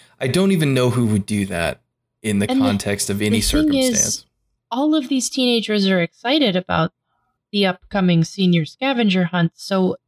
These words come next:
Speaker 2: why would she destroy the banner? Why would she
Speaker 1: Right.
Speaker 2: do that? She should be excited. She should walk by and, and maybe make a, a biting remark like, "Wow, did you take that out of the garbage?"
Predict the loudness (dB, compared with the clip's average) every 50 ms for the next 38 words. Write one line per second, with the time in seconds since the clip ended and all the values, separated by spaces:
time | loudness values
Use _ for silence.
0 | _ _ _ -18 -16 -12 -8 -4 -2 -2 0 0 0 0 0 0 0 0 0 0
1 | 0 0 0 -2 -4 -4 -4 -2 0 0 0 -2 -4 -2 -2 0 0 0 0 -2
2 | -4 -8 _ _ _ _ _ _ _ _ _ _ _ _ _ _ _ _ _ _
3 | _ _ _ _ _ _ _ _ _ -4 0 0 2 2 0 0 -2 -2 -2 0
4 | 0 0 -2 -8 -14 -14 -16 _ _ _ -8 -2 0 2 2 2 2 0 0 0
5 | 2 2 0 0 -4 -6 -4 0 0 2 2 2 2 2 2 2 2 0 0 2
6 | 2 0 0 -2 -4 -4 -2 0 2 2 2 2 2 0 -2 _ _ -20 -20 -20
7 | -20 _ -6 -4 -2 0 2 2 2 2 2 2 0 0 0 -2 -2 0 -2 -4
8 | -6 _ -4 -4 -4 -2 -2 0 2 2 2 4 4 4 2 2 2 2 2 2
9 | 0 -2 -2 -2 0 0 0 -2 -2 -4 -2 0 2 2 2 2 0 0 -2 -4
10 | -4 -2 -2 -2 0 0 0 0 2 2 2 0 0 0 0 0 0 0 0 0
11 | 0 0 -2 -4 -8